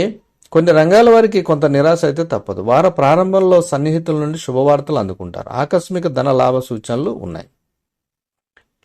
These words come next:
కాబట్టి ఈ వారం కొంచెం కర్కాటక రాశి వారికి అనుకూలంగా అయితే లేదు. ఇక సింహరాశి, సింహరాశి వారికి ఈ వారం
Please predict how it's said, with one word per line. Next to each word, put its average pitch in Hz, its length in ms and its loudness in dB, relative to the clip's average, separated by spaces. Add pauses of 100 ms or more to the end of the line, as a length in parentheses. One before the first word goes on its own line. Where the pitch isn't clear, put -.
(440)
కాబట్టి 214 360 2
ఈ - 20 0 (120)
వారం 185 300 4 (240)
కొంచెం 175 320 2 (1900)
కర్కాటక 196 540 2
రాశి 156 280 2
వారికి 147 380 2 (160)
అనుకూలంగా 135 540 0
అయితే 123 200 -4 (300)
లేదు. 95 220 -4 (400)
ఇక 156 80 2 (640)
సింహరాశి, 196 720 0 (560)
సింహరాశి 233 480 2
వారికి 226 380 2 (120)
ఈ 180 120 0
వారం 190 320 4